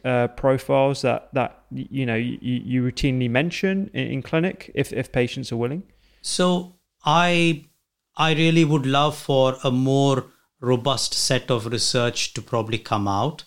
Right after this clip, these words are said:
Speaker 2: Um, I, I think, uh, it is lacking in that form, Rupi, but I do mention exactly, I think, as what you say, uh, curcumin,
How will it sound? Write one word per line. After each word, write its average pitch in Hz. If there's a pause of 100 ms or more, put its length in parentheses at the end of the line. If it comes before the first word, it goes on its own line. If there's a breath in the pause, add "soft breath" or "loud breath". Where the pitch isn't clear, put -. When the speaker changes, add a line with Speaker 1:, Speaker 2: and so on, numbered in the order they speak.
(480 soft breath)
Speaker 2:
Um, 113
I, 120
I 123
think, 139
uh, 120
it 131
is 131
lacking 117
in 110
that 110
form, 110
Rupi, 110
but 120
I 123
do 135
mention 120
exactly, 127
I 123
think, 127
as 113
what 117
you 120
say, 123 (360 loud breath)
uh, 120
curcumin, 131